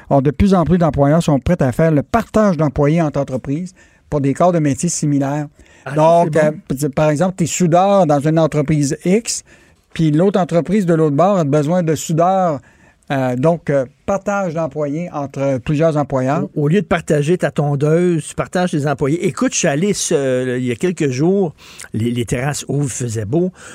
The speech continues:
Speaker 2: Je vais sur la rue Bernard à Outremont, et là, il y avait plein de monde parce que la rue est piétonnière, plein de monde, ces terrasses, tout ça. Puis là, t'as le restaurant, euh, Les Enfants Terribles,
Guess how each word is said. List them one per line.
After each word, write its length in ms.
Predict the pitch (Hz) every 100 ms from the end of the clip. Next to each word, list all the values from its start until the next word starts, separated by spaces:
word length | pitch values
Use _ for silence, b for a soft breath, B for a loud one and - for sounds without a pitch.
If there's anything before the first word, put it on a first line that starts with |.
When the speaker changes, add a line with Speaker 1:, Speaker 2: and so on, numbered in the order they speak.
| B
Speaker 2:
Je 140 | 127 123
vais 120 | 160
sur 140 | - 143
la 140 | 131
rue 240 | 139 -
Bernard 680 | 123 107 117 135 135 147 139
à 80 | 120
Outremont, 600 | 120 - 117 123 175 190 B B B
et 160 | 135 123
là, 160 | 139
il 60 | 170
y 40 |
avait 140 | 123 127 -
plein 240 | 151 135
de 60 | 139
monde 280 | 139 170 131
parce 140 | 113
que 60 | 131
la 60 |
rue 80 | 120
est 40 | 147
piétonnière, 680 | - 123 123 113 123 135 113 _
plein 300 | 196 160 143
de 40 |
monde, 280 | 147 151 165
ces 160 | 156 117
terrasses, 420 | 131 135 170 -
tout 80 | -
ça. 200 | 226 226
Puis 120 | -
là, 140 | 156 202
t'as 140 | 170
le 100 | 127
restaurant, 640 | 135 180 - 147 131 127 214 B B B -
euh, 340 | 131 127 123
Les 260 | 135 127 110
Enfants 300 | 135 - 175
Terribles, 540 | 165 117 147 254 202